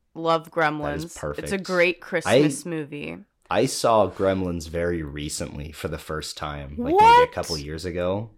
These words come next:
Speaker 1: Oh
Speaker 2: So yeah, I have no
Speaker 1: my
Speaker 2: nostalgia for it,
Speaker 1: God.
Speaker 2: but I still loved it. It was a lot of fun.
Speaker 1: Wow, that's so interesting.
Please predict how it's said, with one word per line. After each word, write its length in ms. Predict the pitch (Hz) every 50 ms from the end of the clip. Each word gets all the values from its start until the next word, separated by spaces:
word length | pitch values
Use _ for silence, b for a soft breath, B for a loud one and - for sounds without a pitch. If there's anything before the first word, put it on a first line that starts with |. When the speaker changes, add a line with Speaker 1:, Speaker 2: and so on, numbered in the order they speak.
| _ _ _ -
Speaker 1:
Oh 80 | - 254
Speaker 2:
So 100 | 214 220
yeah, 120 | 95 92
I 80 | 101 113
have 180 | 120 113 -
no 120 | 127 113 104
Speaker 1:
my 40 | 98 87
Speaker 2:
nostalgia 680 | 85 80 - - - - 82 78 85 101 - 117 120
for 280 | 113 107 - 120 120 123
it, 160 | 127 127 -
Speaker 1:
God. 80 | - -
Speaker 2:
but 100 | 104 95
I 80 | 95
still 340 | 90 - - - 92 82 78 73
loved 320 | 71 69 73 76 - -
it. 220 | 78 78 76 - _ -
It 80 | 98
was 100 | 104 101
a 60 | 95
lot 220 | 82 76 73 76 73
of 80 | 78
fun. 300 | - - 80 78 78 78
Speaker 1:
Wow, 500 | 80 165 160 165 175 180 175 170 160 151 147
that's 260 | - 151 170 165 -
so 200 | - - 165 156
interesting. 680 | 151 151 151 - - 151 - - - - - - - -